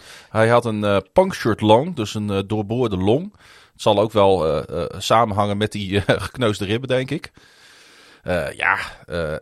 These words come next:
eigenlijk lichamelijk is het denk ik niet verstandig om nog weer, eh, voor een heel seizoen, eh,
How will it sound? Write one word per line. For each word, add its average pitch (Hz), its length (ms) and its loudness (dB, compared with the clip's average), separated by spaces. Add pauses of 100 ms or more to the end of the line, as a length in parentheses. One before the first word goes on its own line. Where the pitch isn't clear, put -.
(260)
eigenlijk 127 460 2
lichamelijk 120 760 2
is 123 180 -6
het 117 140 -10
denk 120 200 -2
ik - 60 -14
niet 123 180 -6
verstandig 113 440 -4
om 110 140 -2
nog 98 180 -4
weer, 101 500 2
eh, 95 60 0
voor 104 240 -8
een 101 60 -2
heel 107 160 0
seizoen, 98 440 -4
eh, 90 220 -2